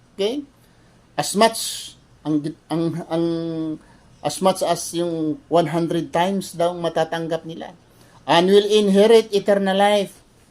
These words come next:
at makamtan nila ang buhay na walang hangganan. Mga kapatid, sabi nila, ang palusot nito, sabihin naman, "Allegorical yan, figure of speech yan,"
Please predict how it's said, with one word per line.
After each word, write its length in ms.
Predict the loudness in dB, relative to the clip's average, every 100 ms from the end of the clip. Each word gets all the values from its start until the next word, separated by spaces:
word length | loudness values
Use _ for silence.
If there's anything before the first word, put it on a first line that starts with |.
| -4
at 180 | -4 -2
makamtan 560 | -4 0 -2 0 0 0
nila 240 | 0 0
ang 160 | 0 -4
buhay 340 | -2 0 2 2
na 80 | 2
walang 240 | 0 -2
hangganan. 560 | -4 -4 -2 -2 -4 -10 -18 -20 -20 _ _ _ -4
Mga 220 | 2 4 4 4
kapatid, 420 | 2 2 0 -2 -12 _ _ _ _ _ _ _ _ _ -10
sabi 320 | -2 0 2
nila, 320 | 0 0 -2 -4 _ _ _ _ _
ang 160 | -4 2
palusot 480 | 6 6 4 0
nito, 240 | -2 -4 -2
sabihin 480 | -2 -2 -2 -2 -2
naman, 240 | -2 -6 -12 _ _
"Allegorical 720 | -4 -2 0 2 2 2 2 4
yan, 720 | 6 8 6 4 0 -6 -10 _ _
figure 400 | -6 -2 0 0
of 160 | -2 -6
speech 500 | -8 -6 -6 -2 2
yan," 600 | 2 2 2 0 0 -4